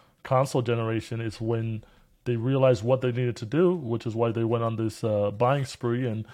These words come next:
obviously acquired, uh, Bethesda, um, and then are trying to acquire Activision Blizzard because they know that it's the titles that sell the consoles, it's the titles that are gonna get the consumers and the,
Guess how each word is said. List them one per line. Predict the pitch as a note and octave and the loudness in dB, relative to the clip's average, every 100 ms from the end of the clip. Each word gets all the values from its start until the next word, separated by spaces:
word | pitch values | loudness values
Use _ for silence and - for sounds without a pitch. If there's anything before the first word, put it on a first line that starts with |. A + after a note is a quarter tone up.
| - - _ | -20 -20 _
obviously | C3 B2 A#2 B2 | 2 4 2 -2
acquired, | A2 - B2 A#2 A2+ A2 | -2 2 4 4 2 0
uh, | A2 A2 G#2+ G#2 G#2 - | 0 0 0 -2 -4 -10
Bethesda, | - A#2 - A#2 A2 A2+ A2+ A2 A2 | -6 -4 0 0 0 0 0 0 -2
um, | A2 G#2+ G#2+ G#2 G#2+ - | -2 -2 -4 -6 -8 -8
and | A#2 A2+ | -6 -4
then | A2+ G#2+ A2 B2 - | -4 -6 -10 -16 -6
are | A2 | -6
trying | - C3 B2+ | -2 -2 0
to | |
acquire | A#2 - A2+ A2 | -2 -2 0 2
Activision | A2+ A#2+ G#2+ G2+ G2+ | 0 -4 -6 -4 -2
Blizzard | A#2 D3+ B2 | 0 2 0
because | A2 - A#2+ | -4 -4 -2
they | A2+ | -2
know | A2+ C3 C3+ | 2 2 4
that | A#2+ A2 - - - | 4 2 -2 -20 -10
it's | A#2+ - | -10 -8
the | A2 | -6
titles | - C3 C3 G#2 | 2 4 4 0
that | A2 - | -4 -2
sell | A#2+ G#2+ | -2 -2
the | |
consoles, | G#2 A#2+ A2+ - A2+ | -4 -4 -4 -4 -6
it's | A2+ A2 | -6 -8
the | A2+ - | -10 0
titles | A#2 B2 A#2 | 2 2 0
that | A2+ A2+ - | -2 -4 -6
are | A2+ G#2+ | -6 -6
gonna | A2 G#2+ | -6 -6
get | G#2+ A#2 A2 - - - _ | -4 -4 -4 -12 -20 -20 _
the | - | -8
consumers | A2+ B2 A2 B2+ A#2+ A#2 A2 | -4 -4 -2 -2 0 -2 -2
and | A2+ | -2
the, | A2 G#2+ | -2 -4